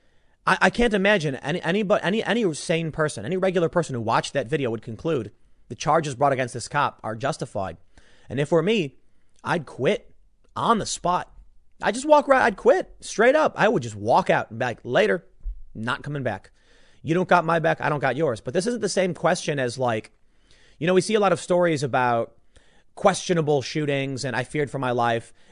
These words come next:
and people can complain about this. The Rayshard Brooks is, in my opinion, clear cut. The dude was a, was drunk, violent,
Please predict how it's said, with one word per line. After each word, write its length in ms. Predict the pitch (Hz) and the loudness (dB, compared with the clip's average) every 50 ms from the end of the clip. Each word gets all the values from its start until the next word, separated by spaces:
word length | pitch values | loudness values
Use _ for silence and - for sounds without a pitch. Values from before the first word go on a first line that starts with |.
| _ | _
and 140 | - 165 160 | -4 -4 0
people 200 | 202 190 170 185 | 0 0 0 0
can 160 | - 180 170 | -2 -4 -6
complain 440 | 156 - 147 - - 160 180 208 190 | -6 -6 -8 -6 -4 -4 -2 -2 -2
about 240 | 127 113 104 98 - | -2 -4 -6 -6 -8
this. 300 | 80 65 - - - - _ - - - _ _ _ _ _ - | -12 -12 -12 -14 -16 -18 _ -20 -20 -20 _ _ _ _ _ -6
The 80 | 143 | -2
Rayshard 360 | 147 175 208 - - 185 151 | 2 2 2 2 2 0 0
Brooks 400 | 117 165 180 165 - - - - - - | 2 0 0 0 0 -4 -10 -10 -6 -2
is, 320 | 151 151 135 - - - - - - - - - - - - - | -2 -2 -2 -4 -6 -12 -16 -20 -20 -20 -20 -20 -20 -20 -12 -10
in 120 | 135 139 | -8 -6
my 140 | 143 160 180 | -2 -2 -2
opinion, 320 | 180 - 165 180 180 139 | -2 -2 -4 -4 -4 -4
clear 240 | - - 156 160 151 | -4 -4 -4 -4 -4
cut. 340 | - - 170 208 - - _ _ _ _ _ _ _ _ _ _ _ - | -2 -2 -2 -2 -4 -6 _ _ _ _ _ _ _ _ _ _ _ -6
The 120 | 139 147 | -4 -4
dude 440 | 123 107 151 175 185 196 196 202 175 | -2 2 4 4 6 6 4 4 2
was 240 | 151 147 135 120 131 | 2 2 2 2 0
a, 180 | 117 104 95 - | -2 -4 -4 -6
was 180 | 107 113 110 101 | -8 -8 -8 -8
drunk, 500 | 104 113 135 147 185 220 214 - - - - - - - - | -4 0 0 0 0 -2 -6 -10 -16 -20 -20 -20 -20 -18 -16
violent, 640 | 104 98 101 120 127 143 165 190 214 220 220 - | -14 -6 0 2 2 2 2 0 -2 -2 -4 -8